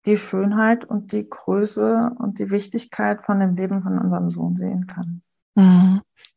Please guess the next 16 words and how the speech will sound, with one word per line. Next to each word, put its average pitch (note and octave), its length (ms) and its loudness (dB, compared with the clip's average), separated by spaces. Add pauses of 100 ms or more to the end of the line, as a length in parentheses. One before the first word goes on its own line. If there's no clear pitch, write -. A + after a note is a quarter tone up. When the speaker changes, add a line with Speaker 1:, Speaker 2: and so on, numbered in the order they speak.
(140)
Speaker 2:
Ja, G#3 300 0
Speaker 1:
Mhm. F3 80 -8 (340)
Speaker 2:
wir G3 140 2
haben G#3+ 160 8
ja G#3+ 100 8
nicht G#3 220 6
umsonst, G#3 720 4
äh, G3 280 0
werd F#3 200 0
ich - 160 -12
die G#3 120 -4
Folge G3 380 2
ja F#3 360 4
wahrscheinlich F#3+ 600 2
nennen, F#3 400 6
äh, F3+ 480 -4